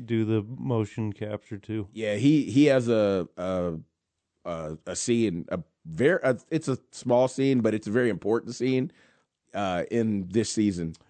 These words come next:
Speaker 1: Well,
Speaker 2: And I didn't even
Speaker 1: and
Speaker 2: realize it was him. I was looking, I was like, "Yo, who is that?" And then I was like, "Oh, shit."
Speaker 1: Well, and I saw something about him being,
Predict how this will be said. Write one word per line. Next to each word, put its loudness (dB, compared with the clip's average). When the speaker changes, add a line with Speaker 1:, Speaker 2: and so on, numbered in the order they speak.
Speaker 1:
Well, 0
Speaker 2:
And 4
I 2
didn't 0
even 2
Speaker 1:
and 4
Speaker 2:
realize 4
it 4
was 2
him. 6
I 6
was 0
looking, 2
I 4
was 0
like, 2
"Yo, 6
who 10
is 2
that?" -2
And -4
then 0
I 0
was -2
like, 2
"Oh, 4
shit." -4
Speaker 1:
Well, -2
and 2
I 2
saw 2
something -2
about 4
him 2
being, 2